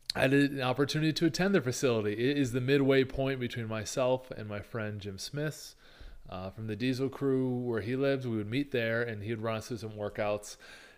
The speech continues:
And, uh, thanks to Smitty for introducing us, but we'd go out there, and I was always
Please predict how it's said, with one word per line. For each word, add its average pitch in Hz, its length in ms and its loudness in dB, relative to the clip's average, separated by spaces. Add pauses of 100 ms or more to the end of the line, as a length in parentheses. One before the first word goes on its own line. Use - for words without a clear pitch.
(100)
And, 101 220 -6
uh, 101 240 -2
thanks 143 300 4
to 139 80 2
Smitty 170 360 10
for 139 360 6
introducing 160 580 6
us, 196 240 2
but 131 140 2
we'd 147 220 6
go 175 180 10
out 147 180 6
there, 131 200 4
and 135 60 0
I 131 120 0
was 160 160 0
always 214 260 0